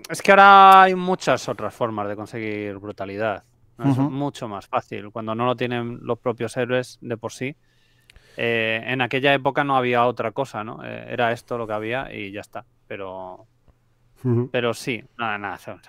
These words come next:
Speaker 1: hace un montón que no lo uso. Mm.
Speaker 2: Bueno, seguimos con, eh, Bombas Fuera.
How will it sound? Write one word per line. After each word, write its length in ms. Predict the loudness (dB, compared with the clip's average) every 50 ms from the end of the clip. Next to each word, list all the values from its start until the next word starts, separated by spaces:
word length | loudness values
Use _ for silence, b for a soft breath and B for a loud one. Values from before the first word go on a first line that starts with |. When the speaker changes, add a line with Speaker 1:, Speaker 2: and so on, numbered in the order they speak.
| -20 -20
Speaker 1:
hace 180 | -20 _ -18
un 80 | -18 -18
montón 300 | -20 -20 -20 _ -20 -20
que 80 | -20 -20
no 80 | -20 -20
lo 140 | -20 -20 _
uso. 160 | -20 -20 _ _ _ _ _ _ B B B B B B B B B B B
Mm. 80 | -20 -20 _ _ _ _ _ _ _
Speaker 2:
Bueno, 420 | -14 -4 2 4 4 4 4 2 -4 -10 _ _ _ B B B B B B B B
seguimos 600 | -2 0 2 4 4 4 4 4 4 2 0 -2
con, 520 | -2 0 0 2 2 0 0 -2 -6 -12 _ _
eh, 720 | -8 -6 -4 -2 -2 -2 0 0 0 2 2 2 0 0 -2
Bombas 360 | -2 -2 0 0 0 -2 0
Fuera. 400 | 0 0 2 2 2 0 -2 -4